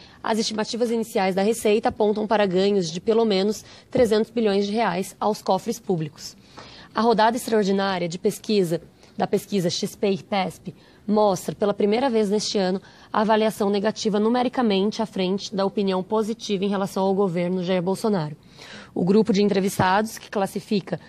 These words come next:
a atuação do governo como ruim ou péssima, subiu cinco pontos percentuais, de trinta e um por cento para trinta e seis por cento,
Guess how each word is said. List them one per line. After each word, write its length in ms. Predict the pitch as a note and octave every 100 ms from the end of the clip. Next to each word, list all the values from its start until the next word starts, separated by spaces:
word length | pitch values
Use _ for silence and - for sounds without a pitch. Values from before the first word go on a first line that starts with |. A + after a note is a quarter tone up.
| - -
a 60 | G3
atuação 400 | G3 F#3+ F#3+ F#3+
do 80 |
governo 400 | F#3 F3+ F#3 F3
como 240 | F3 F#3 F3+
ruim 260 | G3 F#3+
ou 80 | F3+
péssima, 560 | F3 G#3+ G#3+ G3 F3+ E3 - - -
subiu 360 | C4 G3 A3
cinco 340 | G#3+ - B3 B3+
pontos 280 | A#3+ A3+ -
percentuais, 720 | A#3+ B3+ B3+ A3 G3 A3 - - -
de 140 | G3 A3+
trinta 300 | A3+ A3+ A3+
e 20 |
um 100 | G#3
por 160 | G#3+
cento 420 | - F#3+ F3 E3+ - -
para 220 | G3+ G3+
trinta 240 | G#3+ G#3+ G#3+
e 40 |
seis 200 | A3+ G#3
por 120 | C4
cento, 360 | - F#3+ G#3